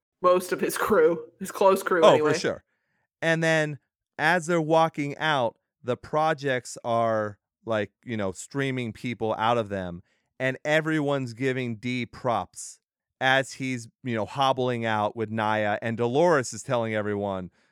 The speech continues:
Speaker 2: you know, "Watch out, it's the
Speaker 1: Get
Speaker 2: king
Speaker 1: out of the
Speaker 2: of,
Speaker 1: way.
Speaker 2: it's the king of Staten Island," like, all that shit. And everyone's
Speaker 1: Man.
Speaker 2: thanking D for helping them.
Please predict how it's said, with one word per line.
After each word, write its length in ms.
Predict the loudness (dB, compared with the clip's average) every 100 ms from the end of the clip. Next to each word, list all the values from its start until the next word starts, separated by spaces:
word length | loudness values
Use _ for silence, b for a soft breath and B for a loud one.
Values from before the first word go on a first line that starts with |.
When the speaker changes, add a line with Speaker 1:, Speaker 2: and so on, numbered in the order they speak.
| _
Speaker 2:
you 120 | -4
know, 140 | 0 2
"Watch 320 | 4 4 4
out, 260 | 4 4
it's 120 | 2 -4
the 140 | -6
Speaker 1:
Get 120 | 0
Speaker 2:
king 80 | 4
Speaker 1:
out 140 | 8
of 80 | 8
the 60 | 8
Speaker 2:
of, 40 |
Speaker 1:
way. 200 | 8 6 4
Speaker 2:
it's 160 | -2
the 60 | -4
king 280 | -4 -4 -2
of 60 | -2
Staten 360 | 0 0 2
Island," 460 | 2 2 0 -4 -4
like, 180 | -4 0
all 160 | 0
that 160 | 0 -2
shit. 200 | -2 -4
And 80 | 0
everyone's 400 | 0 2 2 0
Speaker 1:
Man. 140 | 0
Speaker 2:
thanking 640 | 0 0 -2 -4 -4 -6 -12 _ _ _ _ _
D 540 | -6 -4 -4 -6 -10 -18 _ _
for 160 | -4 -4
helping 500 | 0 -2 -2 -6 -8
them. 240 | -10 -14